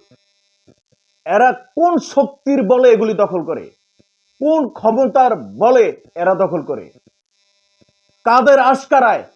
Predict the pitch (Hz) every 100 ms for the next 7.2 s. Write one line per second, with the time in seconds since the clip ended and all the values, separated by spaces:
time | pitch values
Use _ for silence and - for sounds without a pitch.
0 | - 214 233 196 220 202 202 190 165 147
1 | 104 _ _ _ _ _ _ - 104 147
2 | 170 190 160 170 185 165 180 151 92 _
3 | _ _ _ - 165 175 160 127 _ 107
4 | 110 180 180 202 214 208 220 226 240 226
5 | 220 208 196 180 123 - _ _ _ _
6 | _ 104 120 202 208 202 156 185 208 202
7 | 175